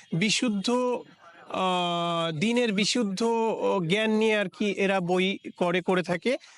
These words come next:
আর সেই বইগুলা নিয়ে এখানেই হইছে, আহ, একটা বড় মেলা হচ্ছে। সুতরাং এই মেলা সন্দেহাতীতভাবে মানুষের ব্যক্তিত্ব গঠনে, মানুষের, আহ, নিজের জীবন গঠনে, পরিবার গঠনে, সমাজ গঠনে সর্বোচ্চ লেভেলের, আহ, ভূমিকা রাখবে বলে আমি বিশ্বাস করি।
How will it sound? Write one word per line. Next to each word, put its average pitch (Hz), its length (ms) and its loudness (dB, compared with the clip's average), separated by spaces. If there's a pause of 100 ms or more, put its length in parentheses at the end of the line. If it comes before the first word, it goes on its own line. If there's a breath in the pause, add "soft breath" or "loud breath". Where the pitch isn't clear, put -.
আর 185 120 -2
সেই 247 280 0
বইগুলা 233 380 2
নিয়ে 247 180 2
এখানেই 208 340 0
হইছে, 185 320 -2
আহ, 175 280 2
একটা 180 220 0
বড় 196 300 0
মেলা 180 260 2
হচ্ছে। 170 260 -4 (200 loud breath)
সুতরাং 247 300 0
এই 226 240 2
মেলা 208 480 0 (400 loud breath)
সন্দেহাতীতভাবে 254 1120 0 (280 loud breath)
মানুষের 196 540 0
ব্যক্তিত্ব 202 500 -2
গঠনে, 196 380 0
মানুষের, 190 720 2
আহ, 160 480 2 (340 loud breath)
নিজের 180 340 2
জীবন 214 360 2
গঠনে, 202 320 2
পরিবার 208 380 2
গঠনে, 202 280 2
সমাজ 196 320 0
গঠনে 214 340 2 (240 loud breath)
সর্বোচ্চ 247 680 2
লেভেলের, 240 400 2
আহ, 202 580 2
ভূমিকা 190 600 2
রাখবে 175 340 0
বলে 175 200 2
আমি 170 100 0
বিশ্বাস 175 420 -2
করি। 233 260 -2